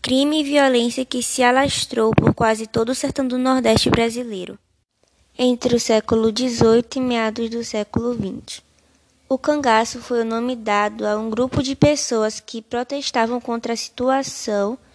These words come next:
de precariedade e injustiça social na qual vivia a população da região. Mas o fato é que os bandos de cangaceiro logo se transformaram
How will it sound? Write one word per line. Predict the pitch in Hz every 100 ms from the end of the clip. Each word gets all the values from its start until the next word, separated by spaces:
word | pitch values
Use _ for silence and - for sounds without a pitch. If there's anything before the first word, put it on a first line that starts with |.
| _ _ _ 247
de | 220 220
precariedade | - 233 262 285 285 277 240 214 208 208 220
e |
injustiça | 240 240 262 - 240 254
social | - 254 - 240 202 202 214 - _ -
na | 240
qual | 247 233
vivia | 233 226 220
a |
população | 233 - 226 226 220
da | 214
região. | 214 220 208 233 214 190 - - _ _ _ _
Mas | 240 233 220 214 247 - - _
o | -
fato | 262 - 262 269
é | 277
que | - - 247 240
os | 233 233
bandos | 240 247 269 277
de | 277
cangaceiro | 269 254 233 226 233 214 208
logo | 208 202 214
se | 262 285
transformaram | 277 262 - 262 240 208 208 214 240